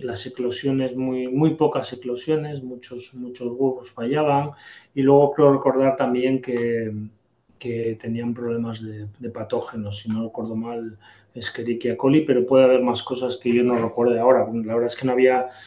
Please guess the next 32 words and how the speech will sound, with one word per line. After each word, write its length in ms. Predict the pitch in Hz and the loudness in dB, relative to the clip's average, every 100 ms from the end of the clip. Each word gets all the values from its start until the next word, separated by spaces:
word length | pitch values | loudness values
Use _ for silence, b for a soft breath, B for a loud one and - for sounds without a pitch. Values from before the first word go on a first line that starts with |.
| B B _ | B B _
no, 220 | 131 131 | -2 -2
no 220 | 131 127 | 0 0
preparé 1000 | 139 135 135 131 131 131 127 120 117 - | 2 4 6 8 8 8 6 4 0 -4
esa, 220 | 117 - - | -12 -12 -12
esa 260 | 107 123 - | -10 -8 -10
parte, 260 | 101 101 | -14 -8
no 200 | 113 117 | -6 -6
estuve 360 | 113 - 120 117 | -10 -8 -4 -4
mirándolo, 540 | 113 107 110 107 113 | -6 -8 -12 -10 -8
¿no? 220 | 131 143 B B B B B _ _ _ _ | -6 -6 B B B B B _ _ _ _
Pero, 420 | 147 147 147 147 | 6 8 8 10
bueno, 340 | 143 160 156 156 | 8 10 8 8
en 180 | 156 143 | 6 6
definitiva, 560 | 143 151 147 170 185 | 4 4 4 8 10
eso 180 | 196 190 | 8 4
falló 640 | 180 160 147 175 190 196 175 | 2 2 6 8 10 10 8
en 80 | |
Asturias, 640 | 147 131 - 143 117 110 98 123 139 | 4 -2 0 2 2 -4 -6 -6 -4
¿no? 280 | 160 180 143 | -4 -4 -6
Eh, 180 | 117 123 | -10 -8
ahí 640 | 127 131 135 135 139 135 - 220 | -2 0 2 4 2 2 -6 -16
se 260 | - - 120 | -12 -10 -10
crían 540 | - - 147 151 151 | -10 -2 2 2 2
bichos 440 | 147 156 - 180 175 | 2 2 2 -2 0
en, 340 | 147 131 131 | -2 -2 -4
en 180 | 131 123 | -6 -4
León. 400 | 120 127 156 113 _ _ 120 | 0 0 0 -2 _ _ -20
En, 260 | 117 120 | -18 -18
en 80 | 113 | -18
Basemana 460 | 113 117 117 117 127 | -14 -14 -12 -10 -8
me 160 | 123 120 | -8 -4
consta 540 | 131 127 - 160 | -4 -4 0 0